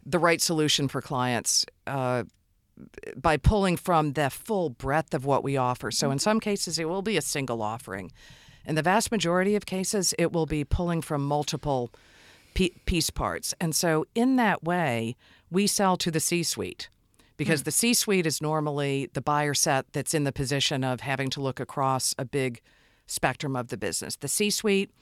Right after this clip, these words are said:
Speaker 1: and then senior decision makers,
Speaker 2: Mm-hmm.
Speaker 1: um, who, um, who are, you know, making those kinds of decisions, um, perhaps, you know, down a level or two,
Speaker 2: Right.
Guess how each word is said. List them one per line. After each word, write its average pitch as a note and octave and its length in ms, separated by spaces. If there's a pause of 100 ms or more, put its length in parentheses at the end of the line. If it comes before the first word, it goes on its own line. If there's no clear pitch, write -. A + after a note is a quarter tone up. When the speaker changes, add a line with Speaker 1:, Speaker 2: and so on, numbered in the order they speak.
(400)
Speaker 1:
and D#3 160
then C#3+ 360
senior F#3+ 340
decision D#3 460
makers, C#3 560
Speaker 2:
Mm-hmm. E3+ 440
Speaker 1:
um, C3+ 420 (100)
who, C#3+ 440 (100)
um, C3 500 (180)
who D#3 180
are, C3 320 (340)
you F#3 120
know, C3+ 180 (460)
making F3 440
those D3+ 180
kinds C#3+ 320
of C#3 80
decisions, B2+ 800 (220)
um, B2 480 (260)
perhaps, C#3 540 (480)
you C#3+ 80
know, C3 200 (240)
down C#3+ 200
a C#3 60
level C3 300
or B2+ 80
two, B2+ 380 (140)
Speaker 2:
Right. D#3+ 80